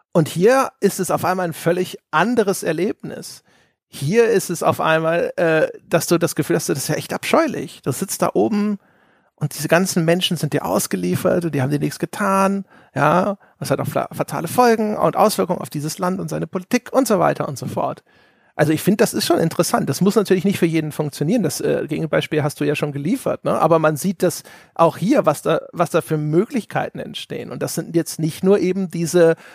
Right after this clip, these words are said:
„Ach, das ist ja alles nur Exploitation“-Bedeutungsebenen.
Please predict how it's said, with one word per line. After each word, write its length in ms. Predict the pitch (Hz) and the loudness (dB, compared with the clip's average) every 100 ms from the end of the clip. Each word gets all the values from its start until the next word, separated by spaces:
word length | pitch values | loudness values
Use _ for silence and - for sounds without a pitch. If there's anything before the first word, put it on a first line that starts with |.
| - | -2
„Ach, 140 | 190 202 | 0 2
das 160 | 180 | 0
ist 100 | 156 | -2
ja 120 | 165 156 | -4 -4
alles 220 | 156 - | -4 -4
nur 100 | 147 | -6
Exploitation“-Bedeutungsebenen. 1500 | - 156 165 269 - 147 - 117 - - - - - 190 | -4 -4 -2 -2 -2 -6 -6 -8 -10 -14 -16 -16 -18 -20